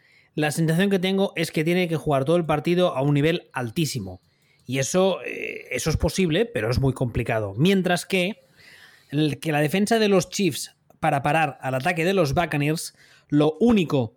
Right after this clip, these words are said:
entre comillas, que tiene que hacer es centrarse, eh, en su pass rush y romperle el ritmo a Brady, que ya sabemos que históricamente es lo que peor le va.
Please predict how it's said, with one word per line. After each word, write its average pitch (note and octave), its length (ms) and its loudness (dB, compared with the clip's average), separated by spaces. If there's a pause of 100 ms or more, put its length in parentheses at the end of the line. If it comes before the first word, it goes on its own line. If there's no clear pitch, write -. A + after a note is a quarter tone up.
entre C#3 260 0
comillas, D3 320 0
que C#3+ 80 -4
tiene F3 180 0
que F#3+ 80 -2
hacer E3+ 320 -2 (600)
es E3+ 260 -4 (120)
centrarse, D3 720 -2 (460)
eh, C3 1040 -2
en C3+ 120 -4
su C3+ 140 -4
pass D3+ 200 0
rush E3+ 380 0
y D3+ 100 0
romperle C#3 420 0
el C#3 80 0
ritmo C#3+ 260 2
a C#3 40 2
Brady, D3 320 2
que D3 80 -4
ya B2 100 -2
sabemos C3 360 0
que B2+ 100 -4
históricamente B2 600 -2
es B2+ 60 -4
lo B2+ 100 -2
que A#2 80 -6
peor A#2 240 -4
le G#2+ 120 -4
va. A2 200 -6